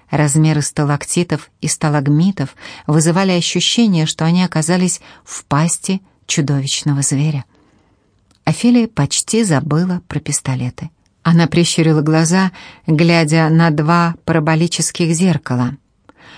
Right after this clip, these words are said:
установленные по обеим стенам пещеры и направленные друг на друга, гигантские, как циклопы, и вращающиеся, как мельницы.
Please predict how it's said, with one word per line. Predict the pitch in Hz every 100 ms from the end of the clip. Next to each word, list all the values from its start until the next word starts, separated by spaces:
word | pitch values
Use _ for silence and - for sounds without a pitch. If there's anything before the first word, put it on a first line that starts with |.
| - _
установленные | 160 - 156 160 151 156 156 151
по | 147
обеим | 151 147 156 143
стенам | 135 - 151 143 135 135
пещеры | - 143 - 202 190 147
и | - 156
направленные | 156 156 160 156 156 156
друг | 156 160
на | 170 170
друга, | 165 143 139 135 - _ _ _ _ -
гигантские, | 143 156 151 170 160 - 147
как | - 147
циклопы, | - - 175 180 165 139 - - -
и | 156
вращающиеся, | 151 139 180 180 165 - 147 -
как | 139 156 170
мельницы. | 165 147 135 - 147